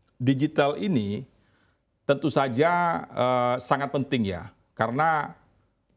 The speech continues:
eh, ke depan mungkin, eh, transaksi ini akan banyak berpindah ke digital dan semakin sedikit yang orang datang ke cabang. Makanya saat ini, eh, ada pun mesin-mesin yang kami lengkapi di situ,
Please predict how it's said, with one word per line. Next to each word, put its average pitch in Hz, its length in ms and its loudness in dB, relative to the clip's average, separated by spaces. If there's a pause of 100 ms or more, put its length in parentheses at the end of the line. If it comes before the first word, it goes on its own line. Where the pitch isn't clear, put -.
(220)
eh, 113 640 0 (240)
ke 143 80 4
depan 175 560 0 (160)
mungkin, 175 640 -2 (360)
eh, 117 240 -2 (480)
transaksi 127 480 -2
ini 165 80 -4
akan 120 320 -2
banyak 107 320 -2
berpindah 95 400 -6 (160)
ke 92 160 -8
digital 92 320 -6
dan 95 160 -4
semakin 101 320 -4
sedikit 113 400 -6
yang 85 240 -10 (560)
orang 92 240 -4
datang 85 240 -10
ke 90 80 -16
cabang. 80 240 -12
Makanya 120 480 -2 (720)
saat 113 320 0
ini, 151 480 0
eh, 104 320 -2
ada 110 160 -2
pun 151 160 -2
mesin-mesin 117 480 0
yang 107 160 0
kami 104 320 0
lengkapi 101 400 -2
di 98 80 -4
situ, 139 480 -2